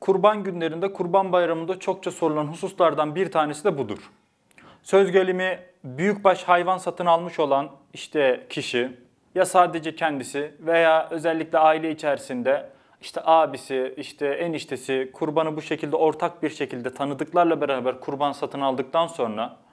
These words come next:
kurbanın belli bir hisseleri, yani diyelim beş hissede oldu, iki hisse boş.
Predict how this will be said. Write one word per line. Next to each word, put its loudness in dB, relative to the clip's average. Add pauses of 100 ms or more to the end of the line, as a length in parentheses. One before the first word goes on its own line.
(600)
kurbanın 2
belli 2
bir -2
hisseleri, 0 (120)
yani 0 (120)
diyelim 0
beş 0
hissede -2
oldu, 2
iki -4
hisse 0
boş. 0